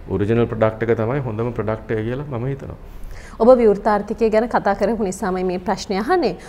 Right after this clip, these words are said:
Speaker 2: ඔබතුමා හිතන්නේ ලංකාවට ගැලපෙන්නේ බිලියන හතකට විවෘත වුණු,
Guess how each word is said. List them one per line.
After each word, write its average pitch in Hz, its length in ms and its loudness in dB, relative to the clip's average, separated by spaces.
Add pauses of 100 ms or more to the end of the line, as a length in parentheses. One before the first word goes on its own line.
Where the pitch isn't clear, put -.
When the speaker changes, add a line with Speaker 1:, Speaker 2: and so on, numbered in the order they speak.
(120)
Speaker 2:
ඔබතුමා 294 360 6
හිතන්නේ 277 720 2
ලංකාවට 240 680 4 (140)
ගැලපෙන්නේ 233 600 2
බිලියන 220 420 8
හතකට 269 680 2 (100)
විවෘත 220 300 6
වුණු, 226 340 2